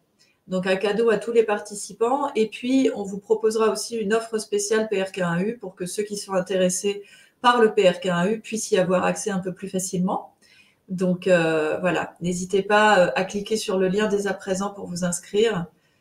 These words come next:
C'est fait en deux clics et plus on est nombreux, plus on sera efficace aussi. Donc, euh, c'est important.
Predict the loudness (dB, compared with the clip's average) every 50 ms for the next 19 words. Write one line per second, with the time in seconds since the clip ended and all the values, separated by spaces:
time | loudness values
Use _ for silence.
0 | _ _ -12 -6 -4 -4 -2 -2 0 2 2 2 2 2 0 0 -2 -2 -2 -2
1 | -2 0 -2 -2 0 0 0 0 0 -2 -4 -6 -4 -2 -2 0 2 2 2 2
2 | 2 2 2 2 2 2 2 0 -4 -4 -4 -4 -4 -4 -6 -4 -2 -2 0 0
3 | -2 -2 -4 -4 -6 -6 -4 -2 -2 -2 -2 -4 -8 -10 -10 -10 -8 -8 -8 -8
4 | -10 -10 -12 -14 -14 -12 -14 -14 -14 -12 -8 -8 -8 -8 -8 -12 -12 -14 -18 -18